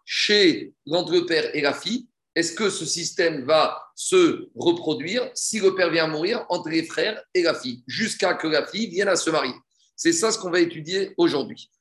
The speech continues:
Donc, dans les mots, ça donne comme ça. Baemine Rabbi Abina Mirav Shechet. Bat Anizonet Minachi.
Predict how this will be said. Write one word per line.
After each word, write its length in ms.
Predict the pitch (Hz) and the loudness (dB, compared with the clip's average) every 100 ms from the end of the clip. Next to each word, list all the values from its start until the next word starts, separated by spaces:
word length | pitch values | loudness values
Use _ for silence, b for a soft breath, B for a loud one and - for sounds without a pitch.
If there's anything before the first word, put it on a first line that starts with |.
| _ _ | _ _
Donc, 320 | 131 175 135 | -4 -2 0
dans 100 | 175 | 2
les 120 | 185 | 2
mots, 160 | 190 208 | 2 2
ça 140 | 202 | 2
donne 180 | 180 175 | 0 0
comme 160 | 165 151 | -4 -4
ça. 240 | - - _ B B B | -8 -12 _ B B B
Baemine 800 | - 147 175 202 202 202 202 208 175 170 | -4 2 2 0 -4 -4 -4 -4 -4 -2
Rabbi 420 | 185 185 190 185 | -2 -2 -8 -4
Abina 440 | 156 160 180 180 | -4 -4 -4 -4
Mirav 280 | 180 170 165 | -2 -2 -2
Shechet. 360 | - 147 - - _ - | -2 -8 -8 -12 _ -16
Bat 480 | 143 196 233 - - | -2 0 0 -4 -2
Anizonet 640 | 180 185 156 180 190 202 165 | -2 -2 -4 -2 -2 -4 -4
Minachi. 440 | 170 151 143 120 | 0 2 0 -4